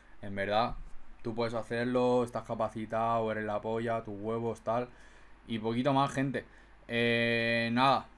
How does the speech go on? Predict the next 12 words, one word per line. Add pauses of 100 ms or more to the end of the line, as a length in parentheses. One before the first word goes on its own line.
(120)
si
alguna
vez
pasáis
por
alguna
situación
así, (1120)
pues
es
que
es